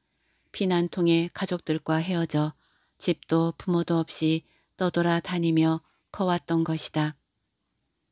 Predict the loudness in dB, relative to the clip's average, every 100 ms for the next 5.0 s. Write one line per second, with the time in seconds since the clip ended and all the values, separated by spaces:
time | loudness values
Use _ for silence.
0 | _ _ _ _ -4 2 4 4 2 0
1 | 0 2 2 2 0 0 0 2 4 2
2 | 0 -2 -2 -2 0 0 0 -4 _ _
3 | -12 -2 0 2 2 2 0 -4 -4 -2
4 | 0 -2 -2 -2 0 0 2 2 0